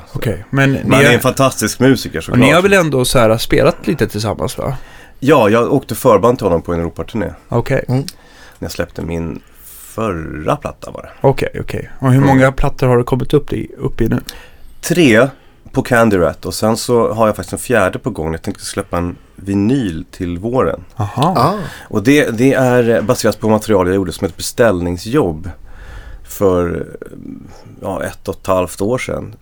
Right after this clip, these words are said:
Speaker 1: som jag gjorde tjugo låtar på ett bräde till, faktiskt, Epidemic.
Speaker 3: Okej.
Speaker 1: Men vi blev så nöjda så jag tänkte vi skulle släppa det här materialet också.
Speaker 3: Ja.
Speaker 2: Okej, men det
Speaker 1: Och
Speaker 2: blir
Speaker 1: ja.
Speaker 2: ett, eh, annat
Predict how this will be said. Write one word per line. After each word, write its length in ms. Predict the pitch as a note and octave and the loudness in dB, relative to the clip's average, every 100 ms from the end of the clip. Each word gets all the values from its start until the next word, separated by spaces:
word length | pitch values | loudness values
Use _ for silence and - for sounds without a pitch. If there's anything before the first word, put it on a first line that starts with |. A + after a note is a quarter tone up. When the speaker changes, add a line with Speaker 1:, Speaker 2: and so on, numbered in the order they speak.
| - | -14
Speaker 1:
som 220 | - F#2 | -6 -2
jag 100 | F#2+ | 0
gjorde 180 | F2+ F2 | -2 -4
tjugo 380 | - G2 E2 E2 | -2 -2 -2 -4
låtar 360 | E2+ E2 E2 | -4 -6 -8
på 120 | - E2 | -6 -6
ett 140 | - | -4
bräde 480 | F2 G2+ E2 F#2+ A2 | -2 0 0 -2 -6
till, 320 | - F2 D#2+ | -4 -6 -4
faktiskt, 240 | G#2 - | -6 -8
Epidemic. 640 | - - F#2+ A#2 B2+ E2+ D2+ - - | -10 -8 -2 0 0 -2 -6 -12 -4
Speaker 3:
Okej. 300 | A2+ D3 C3+ - | -2 0 -4 -6
Speaker 1:
Men 140 | - A2 | -2 0
vi 80 | C3 | 4
blev 140 | D#3 | 4
så 120 | A#2+ | 4
nöjda 600 | A#2+ C3+ A#2+ G2 B2 A#2+ | 6 6 4 2 2 2
så 140 | - G#2+ | 2 -2
jag 120 | G#2 | 2
tänkte 240 | A#2+ G#2 | 0 0
vi 60 | G#2 | -6
skulle 240 | - G#2+ | -2 -4
släppa 560 | - - C3 - - - | -2 -4 -4 -6 -2 0
det 60 | |
här 120 | A#2+ D#2+ | 0 -2
materialet 400 | D#2 E2+ D#2+ - | -6 -10 -10 -10
också. 360 | - - - - _ - - - | -12 -14 -14 -16 _ -20 -20 -8
Speaker 3:
Ja. 180 | C3+ C#3 - - | -4 -4 -4 -8
Speaker 2:
Okej, 260 | - A#2+ | 0 4
men 120 | B2+ | 6
det 60 | C3+ | 6
Speaker 1:
Och 40 | |
Speaker 2:
blir 100 | C#3 C3 | 6 4
Speaker 1:
ja. 60 | B2 | 4
Speaker 2:
ett, 60 | |
eh, 160 | C3+ B2 | 4 4
annat 260 | B2 A#2+ | 2 0